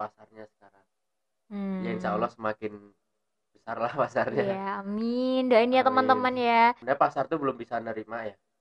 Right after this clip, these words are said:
Speaker 1: kalau ada aksara Jawanya. Itu dulu dianggap cacing tuh loh, dianggap aneh kan di
Speaker 2: Oke.
Speaker 1: pasar-pasar sepatu lokal. Nah, terus kalau aku mikir, "Lah, kenapa harus aneh gitu, kenapa harus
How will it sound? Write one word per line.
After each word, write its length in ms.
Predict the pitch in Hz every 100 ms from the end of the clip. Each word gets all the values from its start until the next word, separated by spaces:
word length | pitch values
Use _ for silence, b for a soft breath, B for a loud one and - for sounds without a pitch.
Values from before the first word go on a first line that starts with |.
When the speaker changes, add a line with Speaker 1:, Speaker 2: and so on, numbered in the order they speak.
| _
Speaker 1:
kalau 160 | 107 104
ada 160 | 107 98 104
aksara 240 | 107 104 104
Jawanya. 320 | 101 98 101 -
Itu 80 | 131
dulu 140 | 139 160 143
dianggap 280 | 110 113 -
cacing 320 | 104 - 127 120
tuh 80 | 131
loh, 80 | 117 -
dianggap 380 | 107 104 107 -
aneh 320 | 101 110 123 110
kan 100 | 110 _ _ _ _ _ _ _ 233
di 140 | 233
Speaker 2:
Oke. 180 | 208 226 214 208 202 196
Speaker 1:
pasar-pasar 520 | 110 - - 107 110 -
sepatu 260 | 107 107 107
lokal. 340 | 101 - 101 104
Nah, 100 | 110 _ _ _ _ _ _ _ _ _
terus 140 | _ -
kalau 140 | 120 113
aku 100 | 110 113
mikir, 300 | 110 107 135 135 _
"Lah, 80 | 107 _
kenapa 340 | 110 110 - 107 101
harus 140 | 104 _ _ _ _ _ _ _ _ 131
aneh 360 | 170 180 175 160
gitu, 140 | 135 123
kenapa 280 | 117 113 117
harus 320 | 110 107 110